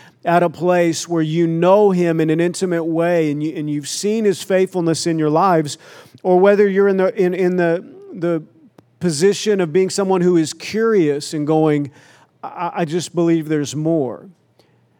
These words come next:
Uh, Paul is addressing both profiles in Acts chapter nineteen, and he, and he asked these, these people that were gathered, he said, "Have you received the Holy Spirit? Did you receive the Holy Spirit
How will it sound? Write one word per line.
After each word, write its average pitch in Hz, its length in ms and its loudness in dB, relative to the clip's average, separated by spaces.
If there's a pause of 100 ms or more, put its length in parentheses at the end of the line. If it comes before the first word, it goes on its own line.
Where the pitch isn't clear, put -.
(240)
Uh, 156 260 0 (300)
Paul 226 380 4
is 170 160 0
addressing 170 1000 -2 (640)
both 180 480 0
profiles 165 1000 -2 (280)
in 160 140 2
Acts 170 260 0
chapter 190 280 2
nineteen, 190 480 2
and 185 140 4
he, 190 140 -2
and 190 100 0
he 190 180 2
asked 226 440 -4
these, 208 240 -4
these 190 240 -8
people 196 400 -2
that 160 120 2
were 160 140 0
gathered, 156 720 0 (640)
he 190 220 -2
said, 196 320 2
"Have 202 600 0
you 202 320 0
received 175 800 -2
the 160 120 4
Holy 170 360 0
Spirit? 143 480 -2
Did 180 220 2
you 220 120 -2
receive 208 440 -4
the 196 120 0
Holy 185 300 0
Spirit 151 500 -4